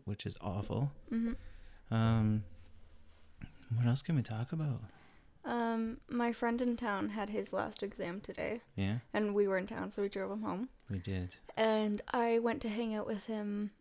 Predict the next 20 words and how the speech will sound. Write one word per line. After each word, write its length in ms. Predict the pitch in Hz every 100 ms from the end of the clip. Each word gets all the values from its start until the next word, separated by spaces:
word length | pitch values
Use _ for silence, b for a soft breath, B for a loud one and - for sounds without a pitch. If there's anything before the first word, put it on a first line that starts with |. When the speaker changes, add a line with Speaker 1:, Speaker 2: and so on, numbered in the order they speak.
| 262
Speaker 2:
before 380 | 226 - 226 214
supper, 460 | 220 196 208 247
and 240 | 262 214 208 - - _ _ _ _ _ _ 302
we 160 | 240
went 160 | 220 214
down 220 | 208 214
to 80 | 208
the 100 | 208
store 340 | - 214 202
in 120 | 202
town 320 | 208 226 214 220
and 160 | 214
got 160 | 208 196
an 60 | 196
ice 260 | 196 - -
cream 260 | 208 208
and 140 | 208 208
walked 280 | 202 - 202
around, 400 | 190 190 190 196
and 120 | 196